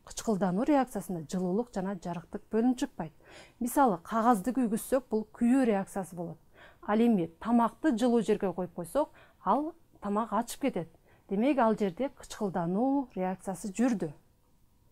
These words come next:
Органикалык заттар кычкылтектин катышуусу менен күйүүгө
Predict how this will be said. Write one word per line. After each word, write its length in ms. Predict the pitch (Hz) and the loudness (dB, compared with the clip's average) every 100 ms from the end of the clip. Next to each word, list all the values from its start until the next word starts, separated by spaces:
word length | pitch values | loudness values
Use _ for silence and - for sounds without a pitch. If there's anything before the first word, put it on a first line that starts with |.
| _ _ _ - - - _ _ _ _ | _ _ _ -20 -20 -20 _ _ _ _
Органикалык 720 | 208 214 254 294 302 285 262 | 0 2 6 8 8 6 4
заттар 540 | 233 208 - 190 170 147 _ _ | 2 -2 -2 -4 -4 -8 _ _
кычкылтектин 680 | - - 254 - 233 - 190 | -14 -6 -2 0 0 -2 -4
катышуусу 680 | 170 208 - 220 - 190 190 | -4 -8 -6 -6 -6 -6 -4
менен 300 | 185 233 294 - _ _ _ | 0 0 -2 -6 _ _ _
күйүүгө 460 | - 220 220 202 247 | -2 2 4 4 0